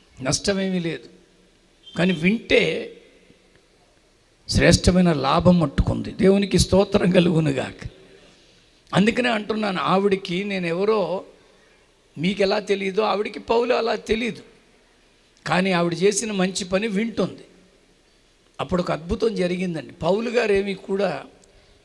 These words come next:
ఆమె వైపే తేరి చూడట్లా. "నేను అందరినీ చూస్తున్నాను,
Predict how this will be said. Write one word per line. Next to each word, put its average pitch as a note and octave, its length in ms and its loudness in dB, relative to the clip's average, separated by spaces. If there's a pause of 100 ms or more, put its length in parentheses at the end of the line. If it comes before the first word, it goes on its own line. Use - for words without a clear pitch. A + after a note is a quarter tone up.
(380)
ఆమె F#3 300 0
వైపే A3 400 2 (260)
తేరి G#3 360 2 (100)
చూడట్లా. F3+ 460 -2 (840)
"నేను D#3 200 0
అందరినీ G3 360 0
చూస్తున్నాను, E3+ 640 -6